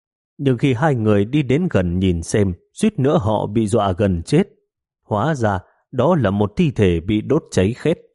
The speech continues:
Lúc Viên Mục Dã dắt chó đi dạo quay về vào sáng sớm thì nhận được điện thoại của Tử Lệ. Anh ta nói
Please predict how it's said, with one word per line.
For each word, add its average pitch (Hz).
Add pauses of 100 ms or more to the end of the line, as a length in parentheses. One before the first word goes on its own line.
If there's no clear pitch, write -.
(1040)
Lúc 139
Viên 107
Mục 95
Dã 117
dắt 156
chó 135
đi 131
dạo 104
quay 143
về 92
vào 90
sáng 117
sớm 135 (440)
thì 107
nhận 117
được 110
điện 107
thoại 104
của 98
Tử 98
Lệ. 95 (520)
Anh 107
ta 95
nói 101